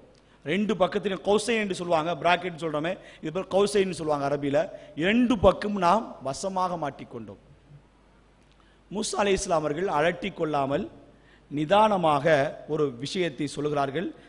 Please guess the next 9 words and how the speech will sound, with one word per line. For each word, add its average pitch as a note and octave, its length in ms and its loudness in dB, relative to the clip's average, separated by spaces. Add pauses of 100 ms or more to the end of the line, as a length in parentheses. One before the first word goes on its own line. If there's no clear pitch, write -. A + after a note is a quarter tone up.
(140)
அல்லாஹு D#3+ 420 2
தஆலா C#3 260 -2
குர்ஆனிலே D#3 380 0
சொல்லுகிறார், C3+ 520 -2 (340)
"கால", E3 440 4 (960)
இது E3 440 2
மூசா G3 260 -2
சொன்ன D3 260 -4
வார்த்தை. A#2 360 -4